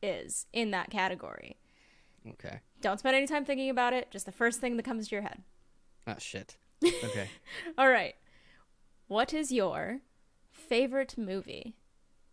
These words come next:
Speaker 2: Ooh, um, um, Tombstone.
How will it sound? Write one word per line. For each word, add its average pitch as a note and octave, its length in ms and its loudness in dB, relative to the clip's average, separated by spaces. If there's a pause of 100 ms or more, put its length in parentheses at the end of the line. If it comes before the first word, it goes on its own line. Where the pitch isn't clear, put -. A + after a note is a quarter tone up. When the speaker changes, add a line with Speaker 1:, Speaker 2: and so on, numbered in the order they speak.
(600)
Speaker 2:
Ooh, D3 520 8 (240)
um, D#3 500 12 (240)
um, D3 320 8
Tombstone. A#2+ 760 6